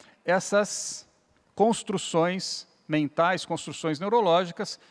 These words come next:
que podem produzir esse tipo de situação. Eu me lembro também de um caso de, que eu atendi de uma, de uma freira, uma irmã, que ela me disse o seguinte, "Olha, eu não tô suportando a minha dor,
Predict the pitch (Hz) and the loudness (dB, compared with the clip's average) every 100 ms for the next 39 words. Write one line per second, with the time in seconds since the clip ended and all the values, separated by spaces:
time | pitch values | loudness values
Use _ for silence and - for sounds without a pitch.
0 | _ 220 - 170 170 175 170 151 165 - | _ -12 2 2 2 -4 -4 -4 -6 -6
1 | - - 180 - 196 214 - 220 170 104 | -10 -10 -8 -8 -4 -2 -2 0 0 -2
2 | _ _ _ _ _ _ _ 165 196 190 | _ _ _ _ _ _ _ -4 0 2
3 | 226 208 196 190 175 190 180 196 165 120 | 0 0 -2 -2 -4 -2 2 2 0 -4
4 | 113 - - _ - 156 - 185 180 180 | -10 -18 -20 _ -16 -16 0 2 2 0
5 | 156 139 165 196 123 _ _ _ _ - | -4 -2 -2 -4 -6 _ _ _ _ -14
6 | 127 156 156 147 135 131 120 131 - 151 | -4 0 2 4 2 0 -4 -8 -6 -2
7 | 147 - 170 196 160 127 131 143 147 165 | -2 -2 -2 0 2 0 0 -2 0 0
8 | 226 - - _ - 220 214 233 - _ | 0 -4 -20 _ -4 2 2 2 -8 _
9 | _ _ _ _ _ _ 185 202 175 202 | _ _ _ _ _ _ -4 -2 -2 -4
10 | - 214 180 170 - 151 156 156 170 208 | -6 -6 -8 -8 -6 0 0 0 -2 -4
11 | - 208 - 208 - 196 180 - 175 196 | -4 -6 -6 -12 -4 -4 -4 -2 -2 0
12 | 185 165 151 135 120 131 180 | -2 -2 0 -2 0 0 -2